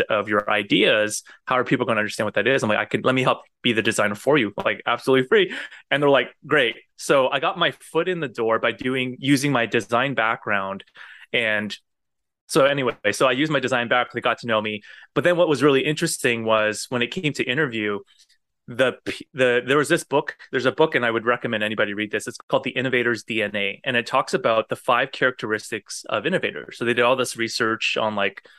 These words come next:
top innovators around the world, and they found that there were these certain tr-, characteristics of them that were true. And so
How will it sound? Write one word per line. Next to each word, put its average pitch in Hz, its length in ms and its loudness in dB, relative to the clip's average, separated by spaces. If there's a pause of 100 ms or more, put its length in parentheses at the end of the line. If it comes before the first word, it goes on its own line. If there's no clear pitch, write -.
(100)
top 160 240 0
innovators 139 400 2
around 127 200 0
the 120 60 2
world, 113 360 0
and 110 80 -2
they 107 180 0
found 117 320 0
that 107 80 -4
there 117 100 0
were 110 160 0
these 110 240 -2
certain 147 300 -2
tr-, - 180 -6 (200)
characteristics 120 800 -2
of 104 140 0
them 98 320 -2 (400)
that 113 160 -2
were 117 120 2
true. 139 400 2 (540)
And 120 140 0
so 123 400 4